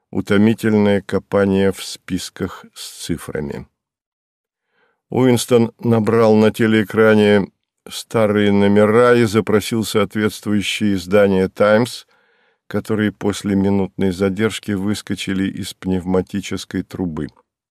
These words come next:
Полученные им перед этим сообщения относились к статьям или информационным сообщениям,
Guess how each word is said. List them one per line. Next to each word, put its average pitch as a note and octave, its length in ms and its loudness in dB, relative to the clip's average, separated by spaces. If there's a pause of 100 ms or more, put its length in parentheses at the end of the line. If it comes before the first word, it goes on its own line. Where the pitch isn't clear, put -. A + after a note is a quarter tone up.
(680)
Полученные A#2+ 580 2
им A2 120 4
перед G#2+ 360 -2
этим G#2+ 260 -2
сообщения A2+ 640 0
относились G#2+ 760 -2
к - 100 -20
статьям A#2 760 0
или G#2+ 460 -2
информационным G2+ 920 -2
сообщениям, A#2+ 800 0